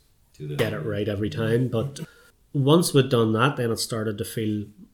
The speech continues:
Speaker 2: much better, and I'm going, "Okay, this, I'm not as sick with fear <laughs> about this anymore." It's starting to look, it's starting to look a lot better.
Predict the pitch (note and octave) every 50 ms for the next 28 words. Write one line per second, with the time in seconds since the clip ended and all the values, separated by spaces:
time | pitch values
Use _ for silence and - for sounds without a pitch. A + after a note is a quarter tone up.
0 | _ - B2+ A#2 A2 A2 - - - - A2 A2 A2+ B2+ C3+ C#3 C3+ - - -
1 | A2+ A2 A2+ A2 A#2 A#2+ - F#3+ F#3+ - A#2+ A#2 A#2 A#2+ C3 C#3 C#3 - - -
2 | - - - - B2 A2 A2+ A2+ A#2 A#2 A#2 A#2 - - A#2+ A2 G#2+ A2 A2 G#2+
3 | G#2+ - - - - _ _ _ _ _ _ _ _ _ _ _ _ - - -
4 | B2+ A2+ - - - B2 A2 - - - B2 A#2+ A#2+ C3 C#3 C#3 E3 F#3 E3 C#3
5 | E3 D3+ C#3+ C#3+ D#3 D3 C#3+ D3+ C#3 C3+ C3+ B2+ C3 C3 B2+ B2+ B2 A#2+ B2 A#2+
6 | A#2 A2+ A2+ - - - - A#2 A#2 A2+ A2+ A2 A2 A2 A2 G#2+ - - - -
7 | B2+ G2 - - - A#2+ A2 A2+ A2+ A2+ A2 A2 G#2 A#2 A2 G#2 G#2 G2+ - A2
8 | A2 B2 B2+ C3